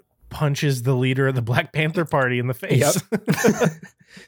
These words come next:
Speaker 2: Because he's being kind of abusive towards Jenny, and he doesn't
Speaker 1: Yeah.
Speaker 2: like that.
Speaker 1: Yeah.
Speaker 2: Um, so he just goes in there, <laughs> pops
Speaker 1: Yeah.
Speaker 2: him one. <laughs>
Speaker 1: Which it's like, it's, you're, you start to see this theme of, like,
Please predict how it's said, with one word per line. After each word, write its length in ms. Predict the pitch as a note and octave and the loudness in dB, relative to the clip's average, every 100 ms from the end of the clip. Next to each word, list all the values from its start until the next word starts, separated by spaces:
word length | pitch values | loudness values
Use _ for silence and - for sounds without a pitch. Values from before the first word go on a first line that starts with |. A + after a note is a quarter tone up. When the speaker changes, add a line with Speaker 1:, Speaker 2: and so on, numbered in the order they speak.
| - | -6
Speaker 2:
Because 320 | D3+ E3+ D3 | 0 0 0
he's 160 | F3 | -2
being 200 | D#3+ E3 | 0 0
kind 180 | C#3+ C#3+ | 2 0
of 60 | C3 | 0
abusive 380 | A#2 A#2+ A2+ A2 | -2 -2 -4 -4
towards 240 | A2 G#2 | -4 -4
Jenny, 340 | G#2 G#2 G2 A2+ | -4 -4 -4 -4
and 120 | A2 | -2
he 100 | B2+ | 0
doesn't 200 | B2 B3 | 2 2
Speaker 1:
Yeah. 80 | F3 | 0
Speaker 2:
like 160 | F#2+ | -2
that. 260 | G#2+ F#2+ - _ - - - | -4 -6 -8 _ -20 -20 -16
Speaker 1:
Yeah. 340 | G#3+ D#4+ G#2+ G2+ | -6 -4 -2 -4
Speaker 2:
Um, 180 | F#2+ - _ _ _ _ _ _ _ - | -10 -14 _ _ _ _ _ _ _ -4
so 120 | C#3+ | -2
he 40 | |
just 120 | B2 | 0
goes 160 | G#2+ A#2 | 0 0
in 60 | A#2 | -2
there, 180 | G#2 - - - - _ - | -4 -10 -16 -16 -18 _ -6
<laughs> 0 | - G#3+ - G#3+ A3+ - A#3 E3 - | -2 -2 -2 -4 -4 -2 -4 -4 -4
pops 280 | D#3 C3+ | -4 0
Speaker 1:
Yeah. 240 | C#3+ C3 B2 | 2 2 2
Speaker 2:
him 80 | D3+ - | -2 -4
one. 100 | - - | -8 -8
<laughs> 60 | - | -4
Speaker 1:
Which 200 | E3 E3 | -2 -2
it's 160 | F3 F3 | -2 0
like, 260 | E3+ D3 | 0 0
it's, 240 | E3+ D3 F3+ | -4 -6 -8
you're, 460 | D#3 E3 E3+ E3+ | -10 -6 -2 -2
you 240 | F3 E3+ E3 | -2 -4 -4
start 280 | - F#3 | -2 -2
to 80 | D#3 | -2
see 160 | D3 D3 | -6 -4
this 200 | B2+ - | -4 -6
theme 180 | C3+ B2+ | -6 -4
of, 140 | A#2 | -4
like, 360 | A#2 A2+ A2 | -4 -4 -6